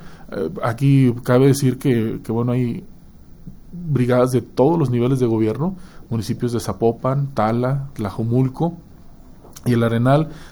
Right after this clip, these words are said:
de gobierno estatal y de gobierno federal, atendiendo aquí en el Bosque de la Primavera. Y bueno, básicamente nosotros, digamos, trabajamos en conjunto con ellos.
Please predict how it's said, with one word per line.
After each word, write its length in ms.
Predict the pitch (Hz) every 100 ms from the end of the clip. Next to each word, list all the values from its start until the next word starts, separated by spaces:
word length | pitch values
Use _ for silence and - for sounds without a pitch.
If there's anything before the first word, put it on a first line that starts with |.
| -
de 80 | 127
gobierno 340 | 120 120 131
estatal 440 | 139 139 123 143 156
y 100 | 143
de 100 | 117
gobierno 380 | 113 113 113 120
federal, 540 | 117 113 127 135 139
atendiendo 440 | 123 120 113 113 117
aquí 180 | 110 120
en 120 | 117
el 160 | 107
Bosque 300 | 101 110 -
de 80 | 113
la 120 | 110
Primavera. 520 | 98 110 110 131 127 - - - - - -
Y 240 | 131 120
bueno, 220 | 120 117 110
básicamente 640 | 117 135 123 120 120 123
nosotros, 800 | 110 117 - 123 110 - - -
digamos, 500 | 117 110 113 113 - - - - - -
trabajamos 500 | 123 113 110 117 -
en 80 | 117
conjunto 440 | 110 101 113 110
con 160 | 110 98
ellos. 220 | 98 -